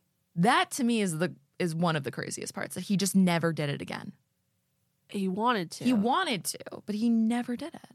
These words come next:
Speaker 2: I wonder if it's because he realized that, like, he'll get in trouble.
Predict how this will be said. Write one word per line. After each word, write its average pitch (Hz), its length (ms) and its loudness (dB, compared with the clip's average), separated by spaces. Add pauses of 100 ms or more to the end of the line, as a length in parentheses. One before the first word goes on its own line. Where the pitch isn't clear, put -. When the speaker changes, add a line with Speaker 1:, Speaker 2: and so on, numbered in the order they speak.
(120)
Speaker 2:
I 214 120 2
wonder 226 340 -2
if 277 80 -4
it's 285 180 -8
because 208 300 -4
he 185 200 -6
realized 165 920 -4
that, - 240 -8 (120)
like, - 360 -8 (800)
he'll 165 520 -8
get - 220 -12
in 160 100 -12
trouble. 202 600 -10